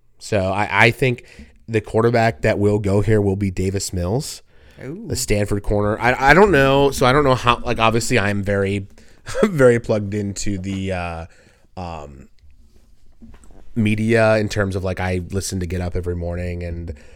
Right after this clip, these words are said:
Speaker 1: I listen to, like, a ton of podcasts on football. So I don't know how much you've heard about, have you heard a lot about Davis Mills?
Speaker 2: Um, I mean, not too much.
Speaker 1: Okay, so there, there, so I've really dug into Davis Mills. He, I love Davis Mills a lot.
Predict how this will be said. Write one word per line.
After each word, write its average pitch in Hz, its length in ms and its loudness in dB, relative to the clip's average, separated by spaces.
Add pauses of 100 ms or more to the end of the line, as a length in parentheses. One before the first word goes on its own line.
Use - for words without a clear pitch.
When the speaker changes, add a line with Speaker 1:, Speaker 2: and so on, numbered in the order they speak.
(180)
Speaker 1:
I 92 160 -6
listen 90 300 -8
to, 87 60 -8
like, 85 160 -10 (140)
a 95 100 -2
ton 95 220 -4
of 90 80 -10
podcasts 92 480 -6
on 104 80 -6
football. 95 260 -4
So 113 120 -4
I 117 40 -2
don't 127 140 -2
know 107 300 -2 (240)
how 101 160 -2
much 104 240 -6
you've 95 160 -8
heard 95 160 -6
about, 98 220 -6
have 110 120 -2
you 110 120 0
heard 98 140 -2
a 104 40 -2
lot 107 160 -2
about 110 200 -2
Davis 110 360 -4
Mills? 107 440 -4 (140)
Speaker 2:
Um, 180 420 -4
I 190 100 -8
mean, 185 100 -10
not 175 180 -8
too 175 120 -12
much. 139 280 -12
Speaker 1:
Okay, 110 260 0
so 113 300 4
there, 117 360 2
there, 113 380 0
so - 200 6
I've 117 260 2
really 104 460 0
dug 92 180 -2
into 87 160 -6
Davis 80 320 -8
Mills. 85 260 -8
He, 101 280 -6 (160)
I 104 140 -2
love 90 680 -8
Davis 104 380 0
Mills 104 440 -4
a 87 40 -4
lot. 80 440 -8